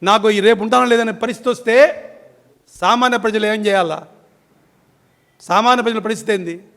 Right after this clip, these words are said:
అంటే ఒక్కసారి గవర్నమెంట్లోకి వచ్చిన తర్వాత వాళ్ళు కోట్ల కొద్ది డబ్బు సంపాదించేసి,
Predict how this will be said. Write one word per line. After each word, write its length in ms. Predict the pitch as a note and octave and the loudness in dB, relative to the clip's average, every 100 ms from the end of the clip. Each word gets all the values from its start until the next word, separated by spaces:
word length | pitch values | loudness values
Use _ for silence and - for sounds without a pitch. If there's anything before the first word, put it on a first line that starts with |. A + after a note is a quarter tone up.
| _ _ _ F3 | _ _ _ -6
అంటే 200 | F3 C4 | 2 4
ఒక్కసారి 600 | G#3+ G#3 G#3+ F3+ A3 B3 | 4 -2 -2 0 0 0
గవర్నమెంట్లోకి 720 | F3+ G#3 A#3 A#3 G#3 A3+ F#3+ | 2 4 4 2 0 -2 -2
వచ్చిన 240 | - G#3+ | -8 -8
తర్వాత 340 | G3 F#3+ F#3+ F3+ | -6 -4 -4 -4
వాళ్ళు 600 | F3 E3+ F3+ B3 F4 - _ _ _ _ _ _ - | -4 -2 -2 -4 -6 -20 _ _ _ _ _ _ 4
కోట్ల 320 | B3 D4 C#4+ | 4 6 2
కొద్ది 180 | C4 A#3 | 0 -2
డబ్బు 220 | A3 A3+ | -4 -2
సంపాదించేసి, 880 | A3 G#3+ G#3 F#3 G3 - B3 D#4+ | -4 -2 -4 -4 -8 -8 -8 -8